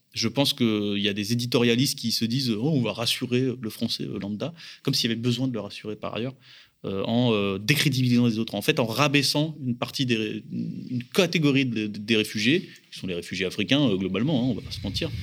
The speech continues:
euh, du Maghreb, euh, et, et, et d'Afrique, euh, globalement, de les rabaisser pour pouvoir, euh, voilà, hop,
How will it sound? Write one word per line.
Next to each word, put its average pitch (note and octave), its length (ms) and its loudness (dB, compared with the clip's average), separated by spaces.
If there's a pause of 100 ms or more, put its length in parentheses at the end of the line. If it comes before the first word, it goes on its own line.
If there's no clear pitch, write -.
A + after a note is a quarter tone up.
(420)
euh, F#2+ 80 -10
du F#2+ 140 -10
Maghreb, G2+ 420 0
euh, F#2 380 -2
et, F#2+ 340 -6
et, - 160 -8
et F#2+ 60 -2
d'Afrique, C3 360 -2 (540)
euh, F#2 460 -4
globalement, A2 720 2
de A#2+ 160 0
les E3 120 6
rabaisser C#3+ 520 2
pour D#3+ 340 0
pouvoir, C3+ 440 0
euh, A2 160 2
voilà, A2+ 300 -4 (640)
hop, D3 100 -10